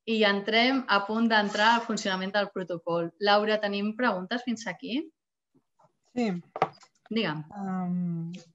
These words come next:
Speaker 2: bueno, parlen un altre cop de la retroactivitat i pregunten
Speaker 1: De la?
Speaker 2: si està pre-, la retroactivitat del, de poder denunciar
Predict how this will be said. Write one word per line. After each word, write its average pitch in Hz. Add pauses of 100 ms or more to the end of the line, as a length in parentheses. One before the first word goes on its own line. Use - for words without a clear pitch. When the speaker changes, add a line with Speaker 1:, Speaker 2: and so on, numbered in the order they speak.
(140)
Speaker 2:
bueno, 196
parlen 220 (260)
un 202
altre 196
cop 196
de 208
la 185
retroactivitat 180 (340)
i 190
pregunten 208
Speaker 1:
De 208
la? 262
Speaker 2:
si -
està -
pre-, - (560)
la 196
retroactivitat 208
del, 190 (120)
de 185 (300)
poder 196
denunciar 190